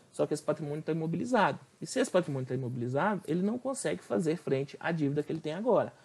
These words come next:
Ora, agora a alternativa já é outra. Agora a gente já tem que encontrar outras soluções e, consequentemente, você consegue trabalhar com esse cliente de uma forma um pouco melhor. E já tem aquele cliente que tá na situação crítica.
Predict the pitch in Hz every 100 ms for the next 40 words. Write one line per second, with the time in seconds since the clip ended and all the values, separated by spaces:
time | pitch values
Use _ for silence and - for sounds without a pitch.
0 | _ - 123 110 - 120 123 120 123 139
1 | 139 131 139 135 127 127 135 165 254 139
2 | 131 - - 147 143 127 143 147 151 143
3 | 139 147 156 160 131 113 131 135 135 156
4 | 196 - 175 180 - - - 156 - 175
5 | 170 160 - 151 - 156 156 180 175 139
6 | 113 143 - - - 139 147 139 127 127
7 | 131 - 135 123 - 131 127 117 117 120
8 | 139 135 117 113 135 147 - - _ _
9 | _ 180 180 160 208 - 185 175 165 165
10 | - 208 175 - 170 185 - 190 208 220
11 | 285 233 -